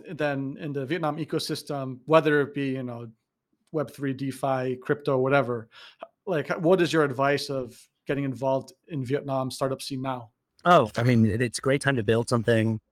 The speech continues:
Speaker 2: Um, I mean, I think, I think it's kind of always a good time to build it. Um, you know,
Speaker 1: Yeah.
Speaker 2: markets are really dynamic. There's, there's a lot you can do.
Speaker 1: Yeah.
Speaker 2: Um, if you like, if you like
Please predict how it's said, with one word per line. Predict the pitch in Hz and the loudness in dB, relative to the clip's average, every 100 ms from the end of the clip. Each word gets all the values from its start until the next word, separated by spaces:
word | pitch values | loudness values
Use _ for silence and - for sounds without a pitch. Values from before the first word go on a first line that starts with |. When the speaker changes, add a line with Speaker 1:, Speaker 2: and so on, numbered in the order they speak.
| - | -6
Speaker 2:
Um, | 104 104 101 101 98 101 _ _ | -2 2 2 0 -2 -8 _ _
I | 123 | 0
mean, | 120 110 | 2 4
I | 117 | 2
think, | 127 | 0
I | 120 | 0
think | 127 | 2
it's | 117 - | 0 0
kind | 107 | 0
of | |
always | 95 110 104 | 2 2 2
a | |
good | 101 98 | 0 -2
time | 101 | -2
to | 95 - | -2 -2
build | - - | 0 -2
it. | - 95 _ _ - | -2 -6 _ _ -2
Um, | 95 92 90 | -2 -2 -6
you | - 359 359 453 - 247 | -6 -2 2 2 2 2
know, | 370 | 4
Speaker 1:
Yeah. | - - | 4 2
Speaker 2:
markets | 117 123 - - | 0 2 0 0
are | 107 | -2
really | 104 - | -2 -4
dynamic. | 98 95 98 90 - | -4 -2 -4 -4 -2
There's, | 494 - - | -2 -2 -4
there's | 302 - - - 214 214 - - 208 - _ _ _ _ _ 117 | -4 -8 -12 -14 -12 -12 -14 -14 -14 -18 _ _ _ _ _ -6
a | |
lot | 107 113 120 113 | -2 2 2 0
you | |
can | - 101 | -8 -2
do. | 101 101 92 92 - | 2 2 2 0 0
Speaker 1:
Yeah. | 110 104 107 | 2 4 4
Speaker 2:
Um, | 101 101 - - - - - _ _ 214 _ _ _ _ - _ 208 107 - _ - - 214 - _ _ _ | 2 -2 -14 -20 -20 -20 -20 _ _ _ _ _ _ _ -20 _ -20 -20 -20 _ -20 -20 -20 -20 _ _ _
if | 135 - | -6 0
you | 143 | 0
like, | 135 131 147 - - - | 4 4 4 0 -12 -8
if | 127 - | -6 0
you | 139 | 0
like | 117 120 131 | 4 2 2